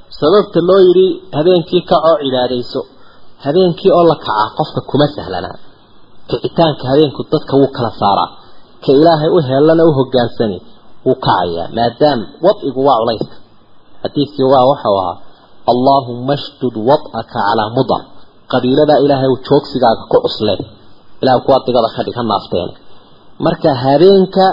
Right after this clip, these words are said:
kicitaankiisu Hiya ashaddu, iyadaa daran, wadan, xagga culayska. Marka waqtigaa qofka culayska ku ah kicitaankiisa iyo inuu cibaadaysto,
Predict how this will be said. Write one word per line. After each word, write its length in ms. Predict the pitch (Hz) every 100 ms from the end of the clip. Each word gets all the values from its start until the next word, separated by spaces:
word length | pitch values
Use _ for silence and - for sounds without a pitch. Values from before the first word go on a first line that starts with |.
| - -
kicitaankiisu 1120 | - 156 135 139 165 180 175 165 202 190 - 202 196 - - -
Hiya 220 | 127 151 151
ashaddu, 440 | 147 151 147 180
iyadaa 360 | 190 196 185 190
daran, 280 | 190 190 190
wadan, 240 | 202 170
xagga 220 | - 160 120
culayska. 340 | 110 104 - - - - - - - - - -
Marka 340 | - 180 190 185
waqtigaa 560 | 208 - - 165 185 190
qofka 360 | - 196 - 160
culayska 640 | - 156 196 190 - - 147 - -
ku 160 | - -
ah 200 | - 180 -
kicitaankiisa 840 | - 143 147 190 185 170 180 - 180
iyo 140 | 190
inuu 200 | 196 180 143
cibaadaysto, 560 | 151 143 135 127 -